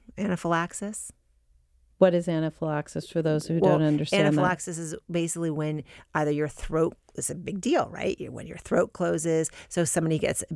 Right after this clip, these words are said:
Speaker 1: you know, is, is, is anaphylactic to, to, uh, bee stings or, you know, strawberries.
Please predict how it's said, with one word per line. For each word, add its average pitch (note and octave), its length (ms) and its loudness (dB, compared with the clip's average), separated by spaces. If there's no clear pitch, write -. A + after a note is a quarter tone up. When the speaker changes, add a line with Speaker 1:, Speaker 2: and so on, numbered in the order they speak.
Speaker 1:
you - 100 0
know, D#3 100 2
is, - 420 -2
is, E3 220 2
is D3+ 200 -4
anaphylactic D3+ 600 -2
to, D3 180 -4
to, D3+ 300 -4
uh, C3+ 180 -2
bee F#3 320 2
stings C#3+ 460 0
or, C#3 420 -2
you D#3+ 80 -2
know, C#3+ 120 -4
strawberries. - 760 -2